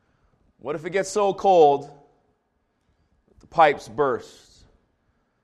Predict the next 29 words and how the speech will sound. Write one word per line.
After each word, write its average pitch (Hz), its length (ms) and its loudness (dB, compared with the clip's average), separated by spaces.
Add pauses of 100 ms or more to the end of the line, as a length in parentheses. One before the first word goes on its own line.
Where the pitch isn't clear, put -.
(120)
that 107 100 -20
a - 20 -18
tap 143 440 -2
gives 147 240 -6
up 147 180 -2
the 127 80 -12
ghost 123 420 -8
and 107 360 -20
breaks? 135 320 -6
You're 143 100 -8
like 143 200 -4
a 131 40 -18
tap. 139 360 -4
You 135 160 -8
are 131 200 -2 (320)
always 175 540 0
going 156 300 -6
to 156 100 -12
be 143 240 -10
under 135 480 -8 (960)
pressure. 147 340 -4
Here's 156 180 -10
a 156 40 -18
question 185 340 -4
about 131 160 -8
pressure. 175 340 -8
Are 120 80 -10
you 196 220 -6
a 160 160 -4